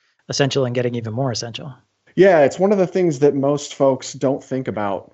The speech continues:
Speaker 2: You know, even the people that are building a lot of the H P C resources don't necessarily think about the connectivity. That, that's why when cloud started to become, like, a buzzwordy thing,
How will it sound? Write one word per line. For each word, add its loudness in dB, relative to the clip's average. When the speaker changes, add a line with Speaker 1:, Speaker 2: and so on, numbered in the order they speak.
Speaker 2:
You -6
know, -4
even -4
the -6
people -10
that -2
are -4
building -2
a -12
lot 0
of -4
the -4
H -8
P -16
C -10
resources -8
don't -6
necessarily -4
think -8
about -4
the -10
connectivity. -6
That, -6
that's 2
why 6
when 2
cloud 0
started -2
to -4
become, -4
like, -4
a -6
buzzwordy -6
thing, -2